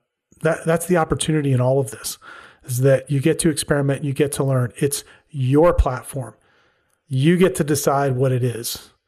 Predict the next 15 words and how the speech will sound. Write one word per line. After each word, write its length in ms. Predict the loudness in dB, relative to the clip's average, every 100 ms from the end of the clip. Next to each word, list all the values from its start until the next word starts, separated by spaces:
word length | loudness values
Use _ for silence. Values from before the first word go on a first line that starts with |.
| _ _ _
nobody 360 | 0 2 4 4
else. 360 | 0 -10 -16 -20 _ _ -2
And 100 | -2
it 80 | 2
doesn't 280 | 0 0 0
matter 280 | 0 2 4
what 180 | 2
you 100 | 0
decide. 440 | -2 -2 -4 -4 -6
As 160 | -4
long 240 | 0 2 2
as 140 | 2
it 120 | -2
serves 440 | -4 -2 0 0 0
you 240 | -2 -2